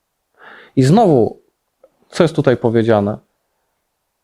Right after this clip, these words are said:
"No, ja, Bóg, zatwardziłem ich serca, żeby ich wodzić czterdzieści lat po pustyni, no bo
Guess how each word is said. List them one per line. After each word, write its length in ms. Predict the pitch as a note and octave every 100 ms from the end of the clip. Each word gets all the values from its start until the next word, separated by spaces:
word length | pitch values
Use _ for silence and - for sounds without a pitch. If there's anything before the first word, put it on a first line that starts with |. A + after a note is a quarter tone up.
| _ _ -
"No, 340 | B2+ F3 F#3+ C#3+
ja, 340 | D3 F#3 F#3+
Bóg, 400 | C#3 D3+ F#3+ - D#3+
zatwardziłem 1000 | C3+ B2+ - F3 D3+ C3 D#3+ F3+ E3+ E3
ich 200 | E3 D#3
serca, 640 | - D#3 D3+ - D3+ C#3+
żeby 280 | C3 C3 C#3
ich 200 | C#3+ B2
wodzić 500 | A2+ C#3 C3+ C3+ C3+
czterdzieści 760 | - - C#3 B2+ C#3+ D3 -
lat 240 | C3 C3+ C3
po 140 | C#3
pustyni, 680 | - A#2+ - C3 B2+ B2 A#2+
no 120 | A#2
bo 460 | A2 A#2 A2+ G#2+